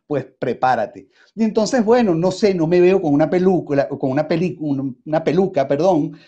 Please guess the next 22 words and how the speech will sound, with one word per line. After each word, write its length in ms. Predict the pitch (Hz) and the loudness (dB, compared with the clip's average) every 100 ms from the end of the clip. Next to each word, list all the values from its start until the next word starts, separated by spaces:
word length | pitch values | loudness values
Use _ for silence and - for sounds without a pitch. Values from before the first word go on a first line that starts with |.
| _ - | _ -8
este, 460 | 135 - - 135 | -8 -6 -4 -2
no 120 | 151 | 0
me 120 | 175 165 | 2 2
veo, 400 | 139 117 156 170 | 2 0 -2 -2
este, 320 | 143 - 143 | -4 -4 -6
no 140 | 147 | -4
me 120 | 180 190 | -2 -2
veo, 580 | 185 190 196 180 139 - - - | -2 0 0 0 -2 -8 -20 -10
eh, 280 | 165 151 135 | -6 -4 -6
haciendo 400 | 139 - 151 165 | -10 -6 -4 -4
estas 180 | 170 165 | -8 -8
parodias, 540 | - 160 180 185 190 | -2 0 0 0 -4
que 100 | 170 | -2
además 220 | 123 120 120 | -2 -2 -4
no 160 | 143 | -6
soy 140 | 143 165 | -2 0
humorista, 360 | 165 190 190 | 0 -2 -2
aunque 240 | 147 139 110 | -2 -4 -6
me 60 | |
encanta 480 | 107 107 139 143 147 | -8 -4 -4 -2 -4
el 80 | 160 | -4
humor, 340 | 190 175 170 | -2 -2 -4